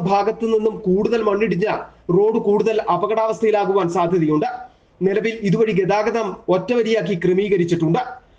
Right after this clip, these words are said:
പാതയോരം ഇനിയും ഇടിഞ്ഞാൽ ഇതുവഴിയുള്ള ഗതാഗതം പ്രതിസന്ധിയിലാകും.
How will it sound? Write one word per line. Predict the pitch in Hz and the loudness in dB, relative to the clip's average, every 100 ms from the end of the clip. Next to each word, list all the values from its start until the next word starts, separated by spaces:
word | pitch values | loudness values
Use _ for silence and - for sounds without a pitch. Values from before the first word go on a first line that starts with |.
| _ _ | _ _
പാതയോരം | 220 226 285 294 285 285 269 214 | 0 2 2 2 2 2 0 0
ഇനിയും | 226 262 254 208 | 2 2 0 0
ഇടിഞ്ഞാൽ | 190 220 240 233 202 | 2 2 0 -2 0
ഇതുവഴിയുള്ള | 226 240 240 233 214 | 0 2 2 0 0
ഗതാഗതം | 220 220 226 214 180 | -2 -2 -2 -4 -2
പ്രതിസന്ധിയിലാകും. | 185 185 190 170 156 170 175 254 | -2 0 0 2 2 2 0 -2